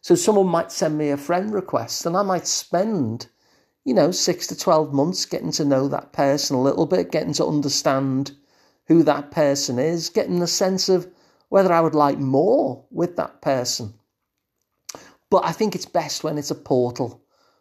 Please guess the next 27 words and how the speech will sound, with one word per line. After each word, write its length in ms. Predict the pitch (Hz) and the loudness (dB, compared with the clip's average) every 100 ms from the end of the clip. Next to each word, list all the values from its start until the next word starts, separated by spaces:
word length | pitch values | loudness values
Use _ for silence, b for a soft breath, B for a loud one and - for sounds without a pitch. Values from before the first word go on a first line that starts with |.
| _ - | _ 4
that 80 | 143 | 4
rather 400 | 151 165 165 170 | 6 6 6 2
than 160 | 175 | -2
it 100 | 160 | -4
being 160 | 156 156 | -4 -2
an 140 | 139 | -2
opportunity 640 | 143 143 151 151 143 139 135 | -2 -6 -8 -6 -6 -6 -8
cost 420 | - 135 - - | -4 -4 -4 -6
for 100 | 139 | -6
real 440 | 120 127 156 185 | -2 2 4 4
connection, 680 | 180 151 110 107 - 127 131 _ _ _ _ - | -2 -6 -6 -10 -10 -10 -12 _ _ _ _ -10
and 220 | - 160 | -6 0
think, 260 | 175 180 226 | 2 2 2
"Oh 160 | 294 | 0
yeah, 300 | 220 233 165 | 2 2 2
I've, 200 | 156 - | 0 -2
uh, 260 | 151 143 139 139 B B B | 0 0 -2 -8 B B B
I'm, 260 | 147 143 - - - - | -2 -2 -6 -20 -16 -6
I'm 140 | 339 | -4
connected 420 | - 233 349 349 | 0 2 2 0
with 160 | 220 175 | -2 -2
Jim 260 | - 131 139 | 0 0 0
'cause 200 | 170 165 | -2 -2
I 60 | |
see 260 | 165 277 202 | -2 -4 0
their, 340 | 147 135 135 | 2 4 2
uh, 280 | 127 120 120 | 0 -2 -6